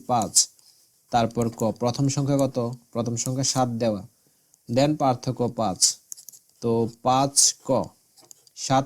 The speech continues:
থেকে পাঁচ বিয়োগ দিলে হবে দুই। তো এই যে দেখো বীজগণিতীয় রাশিটা এইটা। Then এখানে দেখো একটা বক্স দেওয়া রয়েছে, এই বক্সটাও কিন্তু অনেক ইজি।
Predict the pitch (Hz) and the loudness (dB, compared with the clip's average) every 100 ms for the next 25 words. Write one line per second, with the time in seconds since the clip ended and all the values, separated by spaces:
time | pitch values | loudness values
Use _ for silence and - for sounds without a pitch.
0 | - 143 135 135 139 131 131 135 135 135 | 0 -2 0 2 2 4 4 4 4 2
1 | 127 117 113 123 101 - _ - - - | 2 0 0 0 0 -6 _ -20 -16 -6
2 | 117 113 117 117 110 113 113 120 113 110 | -2 0 0 -2 -2 -2 0 0 -2 -2
3 | 107 104 107 101 135 - 117 101 95 - | -6 -8 -10 -8 -10 -6 -6 -6 -12 -18
4 | _ _ _ _ _ _ _ _ _ _ | _ _ _ _ _ _ _ _ _ _
5 | _ _ _ 208 196 196 170 143 _ _ | _ _ _ _ _ _ _ _ _ _
6 | 143 123 _ 143 _ _ _ _ _ _ | _ _ _ _ _ _ _ _ _ _
7 | _ _ _ _ _ _ 143 165 170 156 | _ _ _ _ _ _ 2 2 2 2
8 | 170 175 170 156 143 123 123 127 123 120 | 2 4 2 2 2 2 2 4 2 2
9 | 117 110 - 127 117 117 - 156 160 175 | 2 2 2 2 0 2 2 2 0 0
10 | 160 120 117 107 110 104 | 0 0 -2 -2 -4 -4